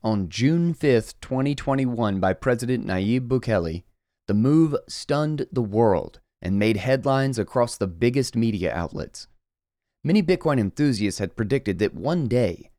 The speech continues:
governments would start adopting Bitcoin. But most thought the state would convert fiat to B T C to hold as a store of value reserve asset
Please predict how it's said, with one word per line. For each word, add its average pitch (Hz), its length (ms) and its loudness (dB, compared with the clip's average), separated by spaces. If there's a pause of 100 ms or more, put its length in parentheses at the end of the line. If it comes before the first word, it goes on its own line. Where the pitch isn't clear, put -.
(160)
governments 143 540 -2
would 165 140 -2
start - 400 -2
adopting 98 580 -2
Bitcoin. 104 540 -4 (760)
But 123 160 0
most 190 380 0 (120)
thought 120 280 2
the 120 80 0
state 123 340 0
would 123 140 -2
convert 117 400 -2
fiat 127 500 0
to 110 100 -10
B 113 200 -2
T 107 180 -4
C 123 320 -2
to 113 160 0
hold 123 420 0
as 120 140 -4
a 123 60 -4
store 131 320 -2
of 107 100 -4
value 107 440 0
reserve 120 420 -2
asset 87 520 -2